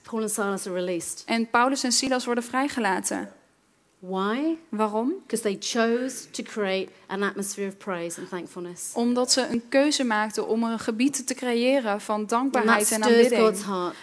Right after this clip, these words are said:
Speaker 2: En dat raakt Gods ha-, hart aan.
Speaker 1: Amen.
Speaker 2: Amen.
Speaker 1: Two,
Speaker 2: Twee.
Speaker 1: uh, gratitude opens doors to inner contentment and happiness.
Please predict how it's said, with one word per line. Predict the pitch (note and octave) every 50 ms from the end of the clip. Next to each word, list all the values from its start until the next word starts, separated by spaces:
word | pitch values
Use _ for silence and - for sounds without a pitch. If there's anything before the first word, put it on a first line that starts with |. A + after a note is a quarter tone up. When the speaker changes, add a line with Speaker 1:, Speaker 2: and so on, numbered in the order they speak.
| - -
Speaker 2:
En | - A3 A3+
dat | A3+ A#3+ A#3+
raakt | A#3+ A#3+ B3 A#3 -
Gods | - A3+ A3+ -
ha-, | - G#3+ A3 B3 B3
hart | - F#3 G#3 A#3+ - -
aan. | G#3 G3 F#3+ F#3+ F#3+ G3
Speaker 1:
Amen. | G3 F#3+ F#3+ F#3+ F#3 F3+ F#3 F3+ F3 E3+ E3 - - G3
Speaker 2:
Amen. | F#3+ G3 G3+ G#3+ A3 G#3 F#3+ G3 G3 - -
Speaker 1:
Two, | - - D4+ D4+ D4 C4+ A#3+ G3+ E3+ F#3+ - - - _ _ _ _
Speaker 2:
Twee. | - - - G#3
Speaker 1:
uh, | G#3+ A3+ A3+ A3+ A3 A#3
gratitude | B3+ C#4+ C#4+ C#4+ C#4+ A3 B3 C4
opens | C4 C4 B3+ - -
doors | - C4+ C4+ B3+ C4
to | - - A#3
inner | A3+ A#3 A#3 A#3
contentment | - A#3+ A3+ - - A#3+ A#3+ A#3 A#3 G#3 G3+
and | G3 G3+ G3
happiness. | G#3 G#3 G#3 G#3 F#3 F3 E3+ E3 - - - - -